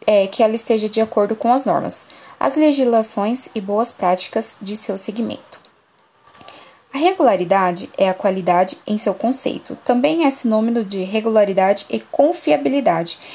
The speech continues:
É um ponto na gestão de qualidade e é um ponto muito importante.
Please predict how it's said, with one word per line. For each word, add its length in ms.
É 80
um 100
ponto 380
na 120
gestão 380
de 140
qualidade 560
e 140
é 100
um 80
ponto 300
muito 240
importante. 680